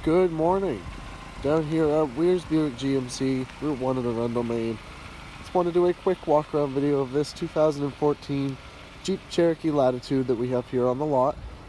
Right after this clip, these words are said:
This was a recent trade. It's got a little over seventy-seven thousand miles on it. Go ahead and take a look at the interior here. You got your black cloth seats.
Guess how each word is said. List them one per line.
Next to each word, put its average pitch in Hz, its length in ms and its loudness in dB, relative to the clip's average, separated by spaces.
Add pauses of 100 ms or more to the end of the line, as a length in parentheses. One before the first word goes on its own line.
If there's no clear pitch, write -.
(260)
This - 160 -16
was 147 160 2
a 156 100 2
recent 151 400 -2
trade. 156 380 0 (400)
It's - 100 -14
got 175 120 -2
a 170 80 4
little 170 240 4
over 160 180 2
seventy-seven 156 720 -2
thousand 131 340 0
miles 117 400 -2
on 110 180 -2
it. 117 100 -4 (2500)
Go 135 60 -4
ahead 139 180 -2
and 127 80 -6
take 135 160 -4
a 131 60 0
look 131 180 0
at 123 80 -10
the 120 140 -2
interior 147 500 -2
here. 151 280 0 (680)
You 123 80 -4
got 131 180 -4
your 127 80 -2
black 123 320 0
cloth 120 420 -2
seats. - 500 -6